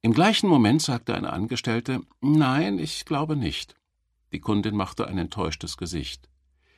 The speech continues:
Ich ließ die Frau wissen, dass es sehr wohl noch mehr gäbe und bot an, ihr zu zeigen, wo. Unterwegs fragte ich sie,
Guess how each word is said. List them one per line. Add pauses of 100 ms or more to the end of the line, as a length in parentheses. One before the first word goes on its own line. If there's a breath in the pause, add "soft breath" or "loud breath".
(500 soft breath)
Ich
ließ
die
Frau
wissen,
dass
es
sehr
wohl
noch
mehr
gäbe
und
bot
an,
ihr
zu
zeigen,
wo. (580)
Unterwegs
fragte
ich
sie,